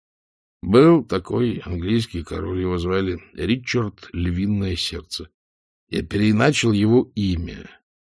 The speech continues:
У тебя же коровы, а не львы. Заведи себе табун львов, тогда можешь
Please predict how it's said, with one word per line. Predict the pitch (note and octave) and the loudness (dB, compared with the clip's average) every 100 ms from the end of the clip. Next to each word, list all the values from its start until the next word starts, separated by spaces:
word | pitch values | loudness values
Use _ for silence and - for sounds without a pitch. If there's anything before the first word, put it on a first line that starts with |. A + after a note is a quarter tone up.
| _ _ _ - | _ _ _ -18
У | |
тебя | E2 F#2 A#2 | -6 0 0
же | F#2 | 2
коровы, | A2 A#2+ A#2+ F2 | 2 4 4 2
а | |
не | E2 F2 | -2 -4
львы. | E2+ F2 E2+ _ _ _ _ - | -6 -8 -14 _ _ _ _ -12
Заведи | E2+ F#2 G2 C#3+ | -6 -4 -2 0
себе | B2+ G#2+ | 0 -2
табун | F2 F#2+ G2 B2 | 0 0 2 2
львов, | E2+ D#2 G2+ G2 | 0 -2 -4 -4
тогда | - D#2+ F#2+ E2 | -10 -8 -6 -6
можешь | E2+ F2+ F2 | -8 -8 -8